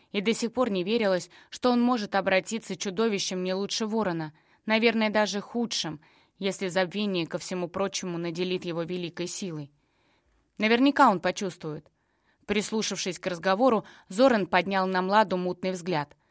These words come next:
совсем такой, какой был у него в кирияцкой темнице после избиения. В нем не виделось ничего за пеленой боли и осознания безысходности, в которой он оказался. А ведь занятия с сыном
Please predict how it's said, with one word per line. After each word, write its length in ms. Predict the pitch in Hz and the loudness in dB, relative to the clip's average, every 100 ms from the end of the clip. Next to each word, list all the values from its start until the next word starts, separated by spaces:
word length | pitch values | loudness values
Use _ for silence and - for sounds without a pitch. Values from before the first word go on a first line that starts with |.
| _ _ | _ _
совсем 460 | - 208 - 208 190 | 0 0 2 0 0
такой, 440 | 196 - 262 202 - _ | -2 2 2 2 -8 _
какой 320 | 226 220 247 | -4 4 2
был 220 | 214 233 | 4 2
у 40 | 214 | 2
него 300 | 208 202 208 | 0 0 -2
в 80 | - | -2
кирияцкой 580 | 214 202 196 196 196 | -2 2 0 0 -6
темнице 480 | 185 202 220 233 190 | -6 -2 -2 -2 -4
после 320 | - 185 185 | -4 -4 -2
избиения. 720 | 185 165 208 180 156 147 147 - _ _ _ _ _ _ | -4 -4 -6 -4 -4 -4 -8 -16 _ _ _ _ _ _
В 120 | 190 | 2
нем 220 | 254 302 | 6 8
не 100 | 269 | 8
виделось 420 | 254 269 247 220 226 | 6 4 4 4 0
ничего 480 | 214 - 220 262 | -2 -2 0 0
за 120 | 202 190 | 0 -2
пеленой 460 | 190 185 208 214 | -2 -2 -2 -2
боли 340 | 165 226 247 190 | -2 2 2 2
и 60 | |
осознания 720 | 175 170 185 175 214 226 190 | 2 0 -2 0 0 2 0
безысходности, 1000 | 170 180 175 180 - 233 170 160 - 156 - _ _ | -2 -6 -6 -6 -2 0 0 -4 -6 -8 -10 _ _
в 80 | _ | _
которой 340 | 202 196 190 | 0 2 0
он 120 | 185 180 | 2 0
оказался. 720 | 180 202 190 156 151 - - _ _ _ _ | 0 -2 0 -4 -6 -14 -18 _ _ _ _
А 120 | - 180 | -4 -2
ведь 180 | 196 | 0
занятия 540 | 202 196 208 196 196 180 | 0 0 0 -2 -2 -4
с 100 | - | -2
сыном 400 | 240 226 185 | -2 0 -2